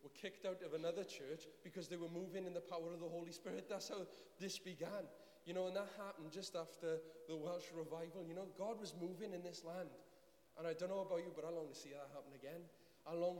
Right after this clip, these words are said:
for God to move in our land. I long for, you know, many people to be kicked out of the traditional churches and start new churches as God is moving, as God is cr-, uh, moving in this place.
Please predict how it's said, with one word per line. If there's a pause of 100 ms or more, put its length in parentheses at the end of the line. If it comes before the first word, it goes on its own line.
for
God
to
move
in
our
land.
I
long
for, (260)
you
know, (140)
many
people
to
be
kicked
out
of
the
traditional
churches
and
start
new
churches
as
God
is
moving, (320)
as
God (340)
is (260)
cr-,
uh, (100)
moving (320)
in
this
place.